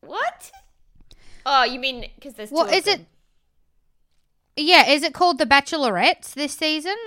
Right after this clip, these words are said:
Speaker 2: I haven't been watching at the ad break when it does the thing with a
Speaker 1: Uh,
Speaker 2: Ringo shiny.
Speaker 1: No, I think it's just still called The Bachelorette.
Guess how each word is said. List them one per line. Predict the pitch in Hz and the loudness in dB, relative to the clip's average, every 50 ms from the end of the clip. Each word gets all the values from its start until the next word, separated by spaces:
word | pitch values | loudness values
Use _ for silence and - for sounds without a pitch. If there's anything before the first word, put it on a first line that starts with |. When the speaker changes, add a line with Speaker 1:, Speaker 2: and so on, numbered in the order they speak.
| 381 - _ - | -14 -16 _ -2
Speaker 2:
I | 247 254 254 | 0 2 2
haven't | 269 285 269 277 254 - 208 202 202 | 2 2 0 0 -6 -8 -8 -4 -2
been | 254 247 233 220 | -2 -2 0 -2
watching | 226 233 233 226 - - 214 190 180 180 175 | -2 -2 -4 -4 -6 -6 -6 -6 -8 -12 -12
at | - 214 _ - | -12 -12 _ -6
the | 214 | -6
ad | 202 196 190 - - 190 196 208 185 - | -4 -4 -4 -4 -4 -4 -4 -4 -4 -6
break | 190 170 170 175 - | -6 -6 -6 -8 -8
when | - 190 180 | -10 -10 -10
it | 180 - | -10 -10
does | 202 196 185 - | -10 -10 -10 -12
the | - 180 | -12 -12
thing | - 202 180 175 170 170 - - - _ _ _ _ _ _ _ _ _ _ _ _ _ _ _ _ _ _ _ _ - | -10 -10 -10 -10 -12 -16 -18 -20 -20 _ _ _ _ _ _ _ _ _ _ _ _ _ _ _ _ _ _ _ _ -10
with | 214 202 | -6 -4
a | 208 | -4
Speaker 1:
Uh, | 196 185 | -2 -2
Speaker 2:
Ringo | 185 185 185 175 165 160 | -4 -4 -6 -8 -8 -10
shiny. | 160 - - 175 160 165 160 165 160 - | -10 -12 -12 -12 -12 -12 -12 -14 -14 -16
Speaker 1:
No, | 262 277 294 285 | -16 -12 -10 -8
I | 269 247 240 233 294 | -8 -8 -8 -10 -12
think | 311 339 285 | -14 -16 -18
it's | 349 320 - | -18 -20 -20
just | 254 240 - | -20 -20 -18
still | - 226 196 | -16 -16 -16
called | 170 190 180 170 165 | -14 -14 -16 -16 -16
The | 175 | -16
Bachelorette. | - 131 - _ - - 123 151 139 92 - | -18 -18 -18 _ -20 -20 -18 -16 -16 -16 -16